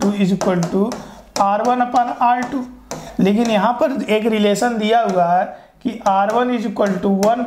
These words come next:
point five R two। इसका मतलब ये हुआ कि वन पॉइंट फ़ाइव, मतलब ये हुआ कि fifteen upon ten, मतलब ये आ जाएगा कि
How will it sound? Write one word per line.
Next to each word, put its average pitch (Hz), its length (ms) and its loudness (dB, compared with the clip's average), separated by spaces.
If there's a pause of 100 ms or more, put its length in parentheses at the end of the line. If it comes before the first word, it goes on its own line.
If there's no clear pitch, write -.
point 208 400 0
five 202 460 0 (160)
R 180 240 0
two। 190 180 -2 (100)
इसका 247 280 0
मतलब 226 380 0
ये 190 200 2
हुआ 175 220 2 (460)
कि 196 120 2
वन 220 260 2 (120)
पॉइंट 226 340 0
फ़ाइव, 214 540 0 (420)
मतलब 196 380 2
ये 208 100 4
हुआ 190 240 2 (100)
कि 240 260 -4 (260)
fifteen 240 500 0
upon 202 360 0 (140)
ten, 185 220 2
मतलब 185 420 2
ये 208 100 4
आ 202 60 0
जाएगा 196 400 2 (440)
कि 240 80 0